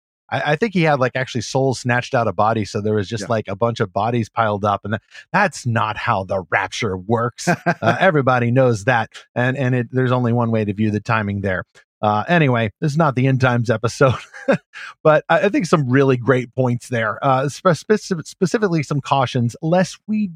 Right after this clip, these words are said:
Speaker 1: do overcorrect so much because they are trying to feed poison to the kids uh, and then maybe we start getting a little high off our own fumes and go back to some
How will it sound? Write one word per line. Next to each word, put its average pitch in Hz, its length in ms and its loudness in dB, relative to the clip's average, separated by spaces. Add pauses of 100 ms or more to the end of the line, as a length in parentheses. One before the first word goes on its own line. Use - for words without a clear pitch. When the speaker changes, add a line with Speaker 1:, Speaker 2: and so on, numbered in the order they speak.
Speaker 1:
do 139 500 4 (600)
overcorrect 180 720 2
so 202 240 2
much 123 440 0
because 131 260 0
they 123 120 0
are 170 140 2
trying 139 280 2
to 117 80 2
feed 135 320 0
poison 123 360 0
to 107 80 -2
the 101 100 -2
kids 110 420 0 (320)
uh, 117 120 0
and 135 100 2
then 151 100 4
maybe 156 120 4
we 147 180 2
start 143 300 0
getting 131 240 2
a 120 60 2
little 156 220 0
high 160 280 2
off 143 180 0
our 139 100 2
own 131 140 2
fumes 135 400 2
and 104 140 -2
go 120 120 0
back 120 280 0
to 117 120 0
some 110 300 -2